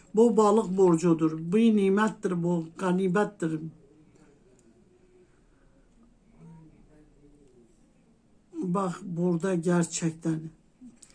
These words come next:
senin en kısa zamanda zen-, zenginliğin bir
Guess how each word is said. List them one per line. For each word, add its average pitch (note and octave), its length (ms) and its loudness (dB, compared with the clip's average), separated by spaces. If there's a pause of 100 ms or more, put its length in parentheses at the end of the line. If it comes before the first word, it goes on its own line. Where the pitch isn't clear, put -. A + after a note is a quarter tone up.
(380)
senin G#3 420 -2 (100)
en A#3 240 -2
kısa G#3+ 340 -2
zamanda G3 1000 -2
zen-, G3 480 -2 (260)
zenginliğin G3+ 1120 0 (640)
bir G#3 460 2